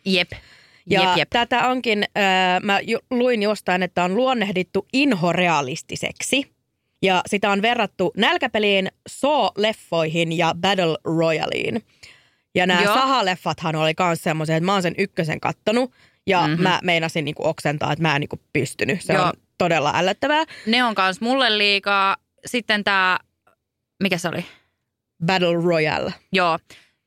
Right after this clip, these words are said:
Speaker 1: Sitä mä oon kattonut joskus.
Speaker 2: Mä en oo
Speaker 1: Ja
Speaker 2: itse asiassa sitä
Speaker 1: joo,
Speaker 2: koskaan kattonut.
Speaker 1: ne menee semmoiseen saareen ja kaikki saa jonkun aseen.
Speaker 2: Joo.
Speaker 1: Ja jotkut saa tyyliin kiven, jotkut saa moottorisahan.
Speaker 2: Joo.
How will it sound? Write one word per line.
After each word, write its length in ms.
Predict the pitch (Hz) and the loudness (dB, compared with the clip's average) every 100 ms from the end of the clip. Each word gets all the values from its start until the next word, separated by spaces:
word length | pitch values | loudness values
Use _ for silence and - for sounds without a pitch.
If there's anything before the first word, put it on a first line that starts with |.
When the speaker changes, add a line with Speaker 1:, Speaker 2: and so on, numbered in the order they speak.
| _ | _
Speaker 1:
Sitä 300 | - 330 320 | -6 -2 -2
mä 180 | 214 160 | 0 -2
oon 400 | - 208 165 160 | 0 0 0 -4
kattonut 580 | - - _ - 101 165 _ _ _ _ - | -6 -8 _ -8 -8 -8 _ _ _ _ -2
joskus. 600 | 180 - - 113 - - _ _ _ _ _ _ _ 381 | -2 -2 -8 -8 -10 -16 _ _ _ _ _ _ _ -2
Speaker 2:
Mä 60 | 370 | 2
en 60 | |
oo 60 | 180 | 2
Speaker 1:
Ja 60 | |
Speaker 2:
itse 180 | 175 - | 0 0
asiassa 320 | 180 185 - | -2 -4 -8
sitä 180 | - 202 254 | -6 -2 0
Speaker 1:
joo, 140 | 277 | 0
Speaker 2:
koskaan 280 | 233 - 214 | 0 -2 -2
kattonut. 320 | - - 254 | -6 -4 0
Speaker 1:
ne 80 | 254 | 2
menee 300 | 254 254 233 | 2 0 0
semmoiseen 380 | 233 233 233 226 | -4 -4 -2 0
saareen 720 | 254 226 170 160 156 160 175 _ - | 0 0 0 -2 -4 -6 -8 _ -4
ja 200 | 180 165 - | -2 -2 -6
kaikki 580 | - 196 185 - 156 147 - | -2 0 -2 -4 -4 -4 -6
saa 440 | - 170 147 139 - - | -4 0 2 0 -4 -6
jonkun 540 | 165 175 151 131 131 - - | -2 0 0 -4 -6 -8 -4
aseen. 560 | 143 135 - - 117 170 _ _ - | -4 -2 -2 0 -2 -4 _ _ -2
Speaker 2:
Joo. 260 | 180 165 175 | 0 0 0
Speaker 1:
Ja 240 | 175 143 - _ _ - | 0 0 -6 _ _ -10
jotkut 400 | 208 226 - 208 | -2 -2 -2 -6
saa 200 | - 165 | -2 -2
tyyliin 360 | 160 156 156 156 - | 0 -4 -2 -4 -2
kiven, 440 | 226 208 214 208 | -2 0 0 -2
jotkut 360 | 208 202 - 170 | -4 -4 -4 -6
saa 180 | 156 143 | -4 -2
moottorisahan. 920 | 175 214 - 202 208 214 202 208 196 _ _ - _ | 0 -2 -4 -4 -2 -2 -2 -2 -4 _ _ -20 _
Speaker 2:
Joo. 280 | 190 165 170 | 0 0 -2